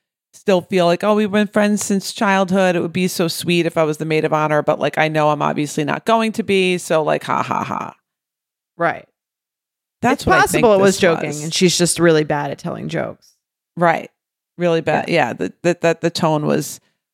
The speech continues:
Speaker 1: lost, but I couldn't imagine that this was not. And if it wasn't joking, then, like, you probably don't even want her there at all. Like,
Speaker 2: Right.
Speaker 1: don't even invite
Speaker 2: Yeah.
Speaker 1: her if she really wasn't joking.
Speaker 2: Yeah, if you're sure she wasn't joking.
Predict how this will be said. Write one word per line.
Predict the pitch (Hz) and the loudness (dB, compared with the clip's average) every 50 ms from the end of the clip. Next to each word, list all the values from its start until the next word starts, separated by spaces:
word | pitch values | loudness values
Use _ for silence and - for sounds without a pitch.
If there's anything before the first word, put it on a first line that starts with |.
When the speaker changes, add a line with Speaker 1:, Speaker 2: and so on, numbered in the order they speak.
| _ _ _ | _ _ _
Speaker 1:
lost, | - 151 156 156 - - - - | 0 0 2 2 0 -2 -2 0
but | - 165 | 0 0
I | |
couldn't | 165 - - 247 208 165 | 0 0 -2 -2 0 0
imagine | 151 151 156 151 156 147 - 156 147 | 0 0 0 -2 -2 -2 -2 -2 -2
that | 151 147 - - | -2 -4 -4 -4
this | - - 139 - - - - _ _ _ | -6 -6 -6 -6 -10 -14 -16 _ _ _
was | - 165 143 147 | -6 -6 -4 -2
not. | 156 147 151 143 - | -2 -2 -2 -2 -2
And | - 220 247 | -2 0 0
if | 233 - - | 0 0 0
it | 247 202 | 0 2
wasn't | 226 285 311 277 233 180 | 2 2 2 0 -2 0
joking, | 247 269 285 - 202 170 160 160 | 2 2 2 2 0 -2 -2 -2
then, | 160 160 160 | -2 -2 0
like, | 160 156 156 - - | 0 0 0 -2 -6
you | - 160 - - | -12 -10 -10 -8
probably | 185 - 277 247 190 185 | -4 -4 -2 -2 0 0
don't | 185 185 | 2 0
even | 175 151 151 143 | 0 0 -2 0
want | 147 185 262 247 | 0 0 2 2
her | 208 151 | 0 0
there | 147 147 139 | 0 -2 0
at | 143 | 2
all. | 151 269 220 - - - _ _ _ _ - | 4 4 4 2 0 -8 _ _ _ _ -2
Like, | 160 160 - - _ _ _ _ _ _ _ _ | 0 0 -2 -4 _ _ _ _ _ _ _ _
Speaker 2:
Right. | - 190 180 139 90 - - _ _ _ _ _ - | 0 0 2 0 -2 -8 -14 _ _ _ _ _ 0
Speaker 1:
don't | 196 214 233 | 2 2 2
even | 233 190 180 | 2 0 0
invite | 156 180 196 180 151 - | 2 4 4 4 4 2
Speaker 2:
Yeah. | - | -2
Speaker 1:
her | - - | -6 -10
if | - - | -14 -6
she | - - 185 | -2 0 0
really | - - - 143 | 2 2 0 0
wasn't | 139 165 - - - | 0 -2 -4 -2 -2
joking. | 165 - - - _ _ _ _ _ _ _ _ _ _ | -2 -2 -2 -4 _ _ _ _ _ _ _ _ _ _
Speaker 2:
Yeah, | - 202 220 180 127 | 2 4 4 4 4
if | 113 160 | 0 0
you're | 175 190 196 | 0 2 2
sure | 190 - 240 220 214 | 2 4 4 4 4
she | 202 - 202 | 2 2 2
wasn't | 170 165 160 151 156 156 | 2 2 2 0 -2 -2
joking. | - 170 156 151 151 156 156 - | 0 0 0 0 -2 -6 -14 -16